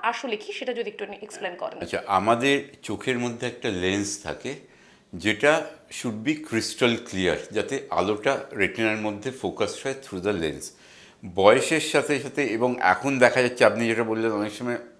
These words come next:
Speaker 2: অল্প বয়সেও বিভিন্ন কারণে
Speaker 1: হুম।
Speaker 2: লেন্সটা ওপ্যাসিফাই করে যায়, মানে ওটা আর ক্লিয়ার থাকে না,
Speaker 1: আচ্ছা।
Speaker 2: যার জন্য আলোটা পুরোপুরি রেটিনায় যেতে পারে না এবং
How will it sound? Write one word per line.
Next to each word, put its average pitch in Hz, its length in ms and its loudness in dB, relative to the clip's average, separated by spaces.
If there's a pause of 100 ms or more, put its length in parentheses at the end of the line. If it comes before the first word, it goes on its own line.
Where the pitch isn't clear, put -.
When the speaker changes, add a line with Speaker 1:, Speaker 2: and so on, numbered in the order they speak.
(100)
Speaker 2:
অল্প 92 340 2
বয়সেও 127 320 2
বিভিন্ন 110 460 -2
কারণে 104 480 6
Speaker 1:
হুম। - 680 -14
Speaker 2:
লেন্সটা 113 420 4
ওপ্যাসিফাই 117 840 2
করে 85 180 -2
যায়, 92 160 2
মানে 127 260 2 (400)
ওটা 131 240 6
আর 131 60 8
ক্লিয়ার 113 560 4 (140)
থাকে 87 300 -4
না, 76 100 -8
Speaker 1:
আচ্ছা। - 380 -14 (100)
Speaker 2:
যার 104 260 4
জন্য 135 240 2
আলোটা 117 440 6
পুরোপুরি 117 640 -2
রেটিনায় 104 480 -2 (180)
যেতে 87 340 -4
পারে 120 240 0
না 135 160 -8 (340)
এবং 135 320 -2